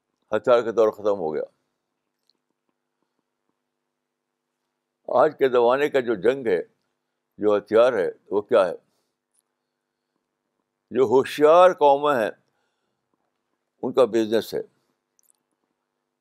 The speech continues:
ایسا بزنس جس کا فائدہ کچھ بھی نہیں۔ بے خبروں کے ہاتھ بیچو اور اپنے آپ کو مالدار بناؤ۔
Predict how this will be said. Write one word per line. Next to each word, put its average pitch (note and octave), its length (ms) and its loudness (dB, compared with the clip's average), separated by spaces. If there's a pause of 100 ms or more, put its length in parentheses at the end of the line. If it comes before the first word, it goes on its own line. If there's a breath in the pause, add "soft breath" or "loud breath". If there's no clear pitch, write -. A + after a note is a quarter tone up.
(560)
ایسا C3 280 2
بزنس C3+ 440 -6
جس C#3 120 -10
کا D#3 100 2
فائدہ C3+ 400 0
کچھ B2+ 160 -18
بھی A#2+ 120 -10
نہیں۔ E2+ 140 -8 (2750)
بے B2+ 260 2
خبروں C#3 400 2
کے E3 140 -2
ہاتھ C3 280 2 (220)
بیچو A2 460 -2 (1300)
اور G#2 320 0
اپنے C3 140 -4
آپ B2 240 0
کو B2 100 -6
مالدار A2 360 4
بناؤ۔ F#2 340 -4